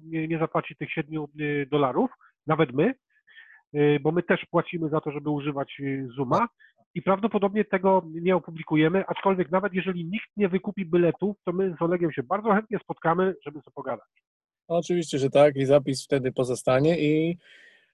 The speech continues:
Speaker 2: e, no, zobaczymy, w którym momencie zdecydujemy się na opublikowanie tych materiałów z tych płatnych tresów. Na pewno nie będzie to od razu, mam szacunek do czasu, który ludzie wykupują, ale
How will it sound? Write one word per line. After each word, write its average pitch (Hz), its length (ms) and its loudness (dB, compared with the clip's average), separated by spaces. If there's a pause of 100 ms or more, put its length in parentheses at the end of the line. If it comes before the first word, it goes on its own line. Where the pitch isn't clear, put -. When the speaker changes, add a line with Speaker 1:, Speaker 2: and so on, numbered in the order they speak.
(140)
Speaker 2:
e, 135 560 6 (800)
no, 214 500 2 (1800)
zobaczymy, 208 500 6
w - 40 -12
którym 170 300 2
momencie 143 420 0
zdecydujemy 135 520 -2
się 113 100 -10
na 123 60 -4
opublikowanie 127 600 -2
tych 113 140 -6
materiałów 127 600 0
z - 240 -14
tych 123 180 -6
płatnych 131 400 0
tresów. 131 340 -2
Na 139 100 4
pewno 170 240 6
nie 156 80 8
będzie 147 180 4
to 143 100 4
od 135 80 2
razu, 143 200 8
mam 139 160 2
szacunek 139 380 -2
do 123 100 -4
czasu, 127 260 -10
który 123 260 -12
ludzie 127 240 -6
wykupują, 123 440 -8 (960)
ale 196 840 0